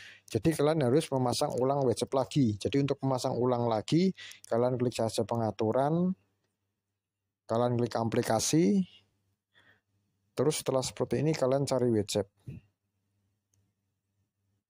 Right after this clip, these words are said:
Nah, silahkan kalian bisa klik penyimpanan dan kalian hapus memori dan juga hapus data ya. Silahkan diklik oke.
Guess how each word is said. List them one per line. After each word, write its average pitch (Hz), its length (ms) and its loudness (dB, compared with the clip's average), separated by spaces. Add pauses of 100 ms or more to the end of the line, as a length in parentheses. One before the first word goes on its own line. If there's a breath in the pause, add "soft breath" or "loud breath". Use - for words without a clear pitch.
(440)
Nah, 98 80 0
silahkan 123 640 0
kalian 131 400 -2
bisa 120 320 0 (680 loud breath)
klik 131 280 0 (160)
penyimpanan 127 1040 0
dan 117 200 2
kalian 117 360 2
hapus 113 440 -2
memori 110 480 0
dan 113 200 0
juga - 400 -4 (520)
hapus 117 320 0
data 92 360 -4
ya. 95 160 0
Silahkan 113 480 -2
diklik - 240 -4
oke. 104 440 -2